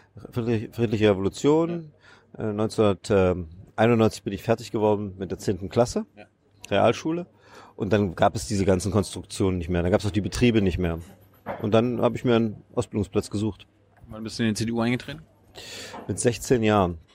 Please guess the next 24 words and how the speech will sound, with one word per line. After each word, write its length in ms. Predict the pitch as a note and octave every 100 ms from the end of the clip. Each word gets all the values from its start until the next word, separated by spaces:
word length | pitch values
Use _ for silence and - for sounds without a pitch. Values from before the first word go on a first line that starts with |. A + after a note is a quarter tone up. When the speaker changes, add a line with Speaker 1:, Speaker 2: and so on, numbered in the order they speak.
| _ - - -
Speaker 1:
Einundneunzig. 680 | G#2 A2 G#2 G2 - F2 _ _ G#2 - -
Speaker 2:
Hast, 140 | - -
hast 180 | A#2 A#2+
du 60 | A#2+
bei 80 | A#2+
der 200 | G#2+ F#2
Wende, 400 | G#2+ F3+ G#3+ E3+
hast 160 | C#3+
du 60 | C3+
da 360 | B2 B2 A#2+ B2
bei 400 | A2+ A2+ G#2+ A2+
den 80 | A2
Montagsdemonstrationen 880 | C#3+ C#3+ - C#3+ C3+ - - C#3 C#3
mitgemacht? 320 | - C3+ B2+
Hast 200 | A#2+ -
du 260 | A#2+ A#2
mit 240 | A#2 A#2 C3+
dafür 200 | - C3
gesorgt, 300 | A#2+ A#2 -
dass 100 | A2+
die 60 |
Mauer 180 | A#2 B2+
gefallen 340 | C#3 C#3+ C3+
ist? 120 | D3+